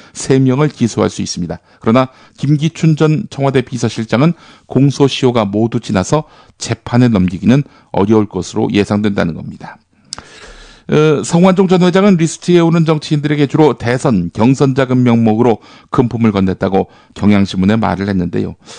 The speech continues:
이 경우에 적용 가능한 것이 정치자금법인데 이 법은 오 년 이하의 징역형에 처하고 공식 후원금 처리 없이 정치인이 돈을 받으면은 청탁 그리고 대가성과 관련 없어도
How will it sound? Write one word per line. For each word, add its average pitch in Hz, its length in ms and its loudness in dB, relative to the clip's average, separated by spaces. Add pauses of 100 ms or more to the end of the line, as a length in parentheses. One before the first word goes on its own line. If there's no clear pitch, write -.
(120)
이 127 140 -4
경우에 156 480 2
적용 135 480 0
가능한 101 400 -2
것이 113 360 -4
정치자금법인데 90 1080 -4
이 110 100 -2
법은 143 280 2 (260)
오 127 160 2
년 143 200 2
이하의 107 360 2
징역형에 98 720 0
처하고 104 520 -4 (240)
공식 - 400 0
후원금 147 720 0
처리 123 320 0
없이 127 320 -2 (280)
정치인이 117 520 -2
돈을 101 280 0
받으면은 98 500 -2 (260)
청탁 - 480 -8
그리고 104 240 -4
대가성과 104 800 -4
관련 98 260 -4
없어도 113 400 -2